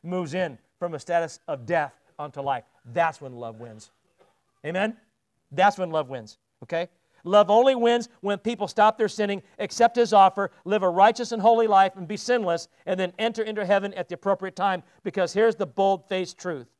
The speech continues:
It only takes one sin to be condemned. One unconfessed sin will condemn you. It doesn't matter what else you've done. People say, "That can't be."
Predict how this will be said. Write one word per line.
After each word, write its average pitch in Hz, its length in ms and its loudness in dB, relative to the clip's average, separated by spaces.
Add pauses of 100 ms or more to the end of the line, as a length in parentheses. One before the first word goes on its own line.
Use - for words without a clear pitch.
(220)
It 170 80 -8
only 185 180 0
takes 180 220 -8
one 165 300 -4
sin 160 260 -10
to 127 60 -12
be 131 80 -14
condemned. 120 400 -16 (2750)
One 190 560 -2 (360)
unconfessed 170 720 -6
sin 110 380 -16 (300)
will 113 80 -14
condemn 113 360 -16
you. - 140 -20 (1700)
It 143 60 -16
doesn't 135 220 -10
matter 151 260 -6 (400)
what 139 260 -6
else 123 220 -10
you've 110 120 -20
done. 92 180 -20 (2500)
People 135 180 -18
say, 151 120 -14
"That 139 180 -10
can't 131 260 -14
be." 156 240 -12